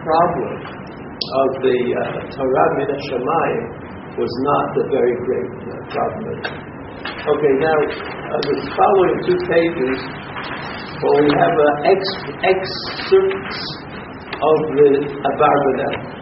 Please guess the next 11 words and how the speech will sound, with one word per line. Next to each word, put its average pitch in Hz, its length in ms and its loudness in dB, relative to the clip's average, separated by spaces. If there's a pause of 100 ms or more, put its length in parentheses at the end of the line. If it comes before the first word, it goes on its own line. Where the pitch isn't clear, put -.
(140)
In 147 80 -4
other 160 80 0
words, 160 220 4
what 151 160 6
I 143 40 6 (120)
did 190 180 10
was, 151 340 6 (1000)
I, 135 100 0 (280)
the 143 160 2
Abarbanel 160 500 4
is 135 140 4